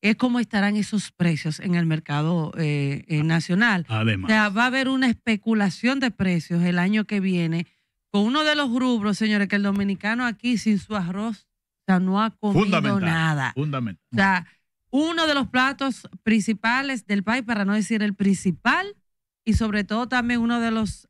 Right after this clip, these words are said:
Speaker 1: cereales, en este sentido, ¿verdad?, más importante también que el pueblo dominicano consume. Eso es para que ustedes vean que ellos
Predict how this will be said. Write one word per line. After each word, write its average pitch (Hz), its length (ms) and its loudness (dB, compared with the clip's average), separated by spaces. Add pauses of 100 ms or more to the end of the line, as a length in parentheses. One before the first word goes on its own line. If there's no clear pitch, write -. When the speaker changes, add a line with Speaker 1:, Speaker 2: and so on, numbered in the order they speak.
Speaker 1:
cereales, 208 680 0
en 196 100 2
este 220 160 0
sentido, 220 320 0
¿verdad?, 226 320 0
más 220 280 0
importante 208 480 -2
también 202 400 0
que 185 340 0
el 185 140 0
pueblo 185 220 0
dominicano 180 500 0
consume. 175 440 -2
Eso 240 140 -2
es 247 100 -2
para 262 180 -2
que 233 80 -6
ustedes 233 380 -2
vean 180 320 0
que 185 260 0
ellos 202 420 -2